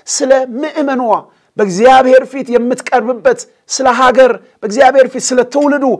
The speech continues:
በእግዚአብሔር ፊት የምትቀርብበት ጊዜ ያስፈልጋል፣ ያስፈልጋል።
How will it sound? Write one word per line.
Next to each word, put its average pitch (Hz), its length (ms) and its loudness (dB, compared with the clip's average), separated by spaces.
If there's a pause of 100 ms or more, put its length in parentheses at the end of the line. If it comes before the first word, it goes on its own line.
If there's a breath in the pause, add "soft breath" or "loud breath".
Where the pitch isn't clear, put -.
(160 loud breath)
በእግዚአብሔር 233 540 -2
ፊት 247 180 -12
የምትቀርብበት 233 840 -4 (300)
ጊዜ 226 240 -6 (460)
ያስፈልጋል፣ - 560 -12 (1200)
ያስፈልጋል። - 500 -10